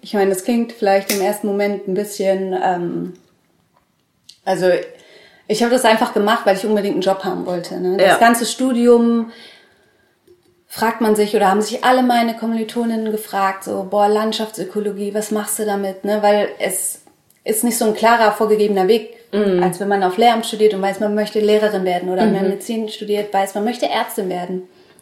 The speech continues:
Speaker 2: Sondern man kann so alles Mögliche
Speaker 1: Ja,
Speaker 2: machen
Speaker 1: und
Speaker 2: damit.
Speaker 1: ganz viele gehen halt auch zu ganz schlimmen Unternehmen, so wie Bayer oder Mercedes und machen da so ökologische Baubegleitung.
Speaker 2: Ach,
Speaker 1: Und
Speaker 2: krass,
Speaker 1: ja.
Speaker 2: okay. Also
Speaker 1: Ja.
Speaker 2: in Anführungsstrichen ökologisch
Speaker 1: Ja,
Speaker 2: wahrscheinlich,
Speaker 1: ja,
Speaker 2: ne?
Speaker 1: also schon.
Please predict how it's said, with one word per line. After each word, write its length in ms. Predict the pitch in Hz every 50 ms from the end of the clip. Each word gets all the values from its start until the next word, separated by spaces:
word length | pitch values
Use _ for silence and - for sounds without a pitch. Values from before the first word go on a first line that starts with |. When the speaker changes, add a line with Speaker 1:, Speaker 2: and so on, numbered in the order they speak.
| _ _ _ _
Speaker 2:
Sondern 180 | 185 185 180 165
man 120 | 160 165
kann 180 | 165 170 185 185
so 220 | 170 160 160 160 - - - -
alles 240 | - 165 180 180 190
Mögliche 400 | 208 208 208 208 175 175 175 -
Speaker 1:
Ja, 60 | 165
Speaker 2:
machen 320 | 214 226 247 254 262 233
Speaker 1:
und 40 | 220
Speaker 2:
damit. 140 | 220 - -
Speaker 1:
ganz 120 | 254 247 -
viele 240 | - 254 240 240 220
gehen 280 | 226 247 254 247 226 214
halt 180 | 220 220 -
auch 160 | - 208 220
zu 100 | 220 -
ganz 260 | 196 202 196 226 233 -
schlimmen 220 | - 214 214 220
Unternehmen, 560 | 208 214 208 208 214 202 202 208 214 214 202
so 140 | 196 208 190
wie 100 | 202 208
Bayer 760 | 196 - - 202 196 208 214 208 202 196 185 190 185 180 - -
oder 160 | 185 202 196
Mercedes 560 | 202 208 208 208 - - 220 226 214 214 -
und 80 | 208 202
machen 200 | 208 202 208 214
da 120 | 214 202
so 120 | 190 208
ökologische 540 | 208 214 - - 214 220 226 220 220 214 220
Baubegleitung. 880 | 202 - 190 214 220 220 180 185 180 175 180 175 - 190 190 208 233 - - - -
Speaker 2:
Ach, 80 | - 175 190 196
Speaker 1:
Und 160 | 196 196 196 190
Speaker 2:
krass, 120 | 180 -
Speaker 1:
ja. 200 | 202 202 208 202
Speaker 2:
okay. 200 | 180 175 170 165 - - - - _ _ _ _ _ _ _ _
Also 260 | 190 196 190 185 180
Speaker 1:
Ja. 60 | -
Speaker 2:
in 120 | - 185 180
Anführungsstrichen 720 | - - 202 202 190 175 170 165 165 - 180 165 - 160
ökologisch 500 | - 147 - 165 156 151 147 156 151 - 156
Speaker 1:
Ja, 140 | 214 220 226 226
Speaker 2:
wahrscheinlich, 100 | 220 220
Speaker 1:
ja, 120 | 226 220 -
Speaker 2:
ne? 60 | -
Speaker 1:
also 340 | 196 220 214 220 226 220 214
schon. 640 | 214 - - 247 254 269 254 202 185 185 180 202 233